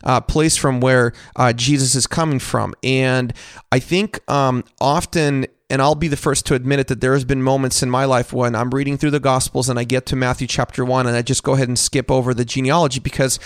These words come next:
we tend to kind of think, "Well, it's boring. It's a bunch of family names. Who cares? Let's get to the action." But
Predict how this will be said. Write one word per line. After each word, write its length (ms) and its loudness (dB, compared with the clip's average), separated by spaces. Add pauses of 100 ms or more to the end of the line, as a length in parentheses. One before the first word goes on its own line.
(320)
we 120 0
tend 220 0
to 60 0
kind 200 0
of 80 -2
think, 180 -2
"Well, 160 2
it's 140 -2
boring. 340 0
It's 140 -2
a 40 0
bunch 220 0
of 80 -4
family 260 2
names. 300 2
Who 100 -2
cares? 380 0
Let's 140 0
get 160 -2
to 100 -4
the 160 -2
action." 460 -4
But 320 0